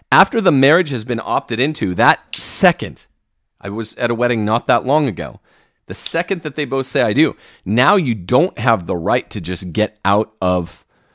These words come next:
your signature to these constitutions. These documents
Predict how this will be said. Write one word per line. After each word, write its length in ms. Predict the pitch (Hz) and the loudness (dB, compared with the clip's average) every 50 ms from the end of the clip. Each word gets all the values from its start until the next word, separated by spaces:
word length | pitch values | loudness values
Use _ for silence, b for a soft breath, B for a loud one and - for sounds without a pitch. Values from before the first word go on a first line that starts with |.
| _ _ _ _ _ _ - | _ _ _ _ _ _ -2
your 200 | 104 113 139 165 | 2 4 4 4
signature 640 | - - 190 196 180 156 131 98 - - 92 90 | 4 6 6 6 6 6 0 0 0 -2 -4 -4
to 140 | 90 - - | -4 -4 -6
these 460 | 92 82 85 120 139 151 165 160 - | -6 -2 0 2 2 2 0 -2 -6
constitutions. 840 | - - 147 135 135 - - - 131 - - 156 151 - 87 80 95 | -6 -4 -2 -2 -2 -4 -6 -8 -6 -2 -2 -2 -2 -4 -8 -10 -6
These 280 | 92 113 143 180 160 127 | -2 0 0 0 -2 0
documents 640 | 95 110 110 143 - - 104 82 64 50 - - | 2 2 2 2 2 0 -6 -6 -6 -10 -14 -16